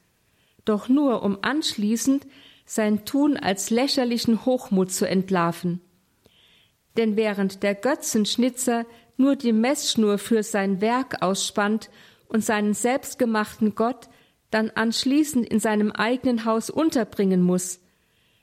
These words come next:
spannt Gott den ganzen Himmel aus wie ein weites Zelt als großzügige Wohnung für den Menschen. Jesaja vierzig, zweiundzwanzig,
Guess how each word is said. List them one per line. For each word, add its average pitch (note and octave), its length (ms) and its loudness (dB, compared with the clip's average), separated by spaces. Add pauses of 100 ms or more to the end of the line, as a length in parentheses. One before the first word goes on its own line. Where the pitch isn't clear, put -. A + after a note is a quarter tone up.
(140)
spannt G3+ 560 -4
Gott C#4+ 300 -2
den B3+ 160 0
ganzen B3+ 400 0
Himmel B3+ 360 2
aus F#3+ 360 0
wie A#3 100 0
ein G3 300 0
weites C4+ 560 -2
Zelt F#3+ 400 -2 (480)
als G3+ 340 -4
großzügige A#3+ 960 0
Wohnung G#3 460 2
für G3 160 -2
den A3+ 180 2
Menschen. E3+ 500 0 (760)
Jesaja G#3+ 540 0
vierzig, G3 520 -4
zweiundzwanzig, F#3+ 920 0